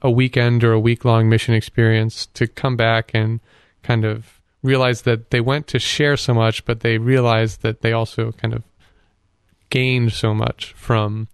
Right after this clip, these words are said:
that week of mission that they had. So it sounds like you had something similar with Annabelle. You know, you were going to share time with her, conversation, and show an interest in her life, but she was also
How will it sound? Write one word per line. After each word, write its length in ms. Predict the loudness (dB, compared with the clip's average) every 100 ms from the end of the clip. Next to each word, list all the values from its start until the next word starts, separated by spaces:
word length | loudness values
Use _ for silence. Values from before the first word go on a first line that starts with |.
| _ _ _
that 260 | -4 -4 -2
week 260 | -2 -2 -2
of 160 | -2 0
mission 300 | 0 0 -4
that 100 | -2
they 120 | 0
had. 300 | 0 -2 -6
So 220 | -2 -2
it 60 | 0
sounds 180 | 0 0
like 100 | 0
you 100 | 0
had 120 | 0
something 220 | -2 -4
similar 440 | -2 0 2 0 -4 -12 _ _ -2
with 120 | 2
Annabelle. 440 | 2 2 0 0 -2
You 60 |
know, 60 | 0
you 160 | 4 4
were 140 | 4
going 480 | 0 0 0 0 -2
to 220 | -2 -2
share 200 | 0 0
time 200 | 0 0
with 120 | 0
her, 180 | 2 2
conversation, 800 | 2 0 0 0 0 0 0 2
and 180 | 0 0
show 160 | 0 0
an 80 |
interest 280 | 0 -2 -2
in 80 | 2
her 140 | 2
life, 220 | 2 0 -2
but 140 | -4
she 140 | -2
was 140 | 0 0
also 520 | 0 0 0 0 -2